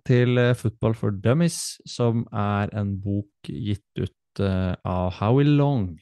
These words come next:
som har skrevet den. Eh, den går egentlig inn på, skal vi si, det høres jo ut som det er for de som ikke kan en dritt om fotball, men det er egentlig ikke, eh, saken her. Men hvis vi trekker det litt sånn inn mot, ok,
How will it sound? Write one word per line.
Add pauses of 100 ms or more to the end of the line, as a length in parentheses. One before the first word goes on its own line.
(100)
som
har
skrevet
den.
Eh,
den
går
egentlig
inn
på, (1400)
skal
vi
si,
det
høres
jo
ut
som
det
er
for
de
som
ikke
kan
en
dritt
om
fotball, (420)
men
det
er
egentlig
ikke,
eh, (420)
saken
her. (720)
Men
hvis
vi
trekker
det
litt
sånn (120)
inn
mot, (280)
ok,